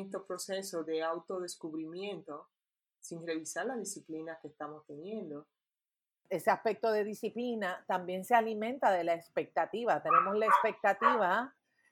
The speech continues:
Speaker 2: de que algo mágico va a ocurrir, de que no necesariamente me toca a mí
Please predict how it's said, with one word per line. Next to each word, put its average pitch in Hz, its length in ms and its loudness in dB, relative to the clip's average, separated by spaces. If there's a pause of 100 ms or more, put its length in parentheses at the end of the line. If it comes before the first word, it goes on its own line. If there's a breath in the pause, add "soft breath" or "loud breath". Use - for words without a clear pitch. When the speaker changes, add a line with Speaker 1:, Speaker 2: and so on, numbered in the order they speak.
(240)
Speaker 2:
de 208 240 8
que 220 320 6
algo 233 320 8
mágico 247 500 4
va 185 120 10
a - 20 12
ocurrir, 160 540 -4 (380)
de 202 300 4
que 196 460 6 (220)
no 214 140 8
necesariamente 247 920 4
me 214 160 0
toca 208 480 2
a 202 180 2
mí 247 500 4